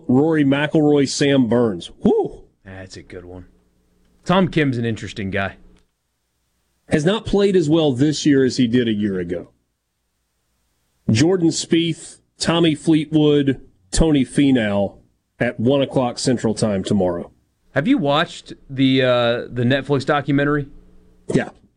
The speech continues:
Speaker 2: Finau is awesome.
Speaker 1: Oh, he's great.
Speaker 2: Just a cool dude.
Speaker 1: Cool dude, good dad,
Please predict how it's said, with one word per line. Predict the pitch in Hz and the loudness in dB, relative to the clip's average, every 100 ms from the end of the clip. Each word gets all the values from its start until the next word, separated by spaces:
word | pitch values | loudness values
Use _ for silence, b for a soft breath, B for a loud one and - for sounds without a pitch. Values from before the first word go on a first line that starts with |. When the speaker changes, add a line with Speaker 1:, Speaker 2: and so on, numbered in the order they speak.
| _ _ | _ _
Speaker 2:
Finau | 208 247 175 135 127 | -2 0 0 -2 -4
is | 123 101 - | -4 -6 -8
awesome. | 104 82 - 92 - - - _ _ _ _ | -8 -8 -10 -14 -20 -20 -20 _ _ _ _
Speaker 1:
Oh, | 131 | -2
he's | 110 92 | -2 -2
great. | 95 82 - | -6 -6 -6
Speaker 2:
Just | 175 - | -6 -6
a | |
cool | 92 147 143 | -4 0 2
dude. | 117 107 90 - - _ _ _ _ _ _ | 2 -2 -4 -10 -20 _ _ _ _ _ _
Speaker 1:
Cool | - 175 | 0 0
dude, | 147 147 147 143 123 - _ _ - | 2 4 4 4 0 -10 _ _ -4
good | 120 165 147 | 2 2 2
dad, | 135 135 127 123 113 | 0 0 0 -2 -4